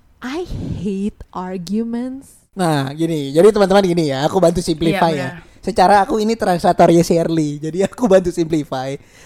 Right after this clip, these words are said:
Speaker 2: bahwa yang Shirley maksud itu sesimpel, masih banyak urusan gue yang bisa gue pusingin dibanding gue musingin kata-kata lu ke gue. Udah, intinya itu.
Speaker 1: Iya.
Speaker 2: Jadi dia ngomong, "I don't give a fuck,
Speaker 3: Iya.
Speaker 2: bitch," dan sebagainya macamnya.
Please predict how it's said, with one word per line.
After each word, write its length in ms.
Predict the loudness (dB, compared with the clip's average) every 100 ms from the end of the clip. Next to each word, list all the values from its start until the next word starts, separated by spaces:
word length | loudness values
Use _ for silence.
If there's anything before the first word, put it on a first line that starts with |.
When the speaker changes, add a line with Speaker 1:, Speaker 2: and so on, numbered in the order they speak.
| _
Speaker 2:
bahwa 380 | 0 2 2
yang 180 | 2 0
Shirley 280 | 0 -2 -2
maksud 260 | -2 -4 -6
itu 160 | -4
sesimpel, 800 | -4 -4 -6 -8 -8 -8 -6 -6 -10 _ _ _ _ _ _ _
masih 460 | -2 -2 -2 -2
banyak 560 | 2 4 4 2 0 -2 2
urusan 460 | 4 6 4 2 2
gue 180 | 2
yang 120 | 2 2
bisa 160 | 0
gue 140 | 2 2
pusingin 460 | 2 0 -4 -4
dibanding 360 | -2 0 2 0
gue 140 | 4 4
musingin 640 | 2 -6 0 2 2 -2 -2
kata-kata 480 | -2 -2 -2 -2 -2
lu 140 | -4
ke 80 | -4
gue. 400 | 0 2 2 -4
Udah, 160 | -4
intinya 240 | -4 -6 -8
itu. 220 | -8 -6 -6 -8 -10
Speaker 1:
Iya. 240 | 2 2 2 -10 -12 2
Speaker 2:
Jadi 320 | 4 6 4
dia 80 | 2
ngomong, 380 | 4 4 4 2
"I 180 | 0 2
don't 160 | 2
give 240 | -2 -4 -6
a 160 | -12
fuck, 480 | -14 4 6 6 2
Speaker 3:
Iya. 240 | -4 -2 -2
Speaker 2:
bitch," 300 | -4 -8 2
dan 160 | 2
sebagainya 340 | 4 4 2 -2
macamnya. 440 | 0 0 0 -4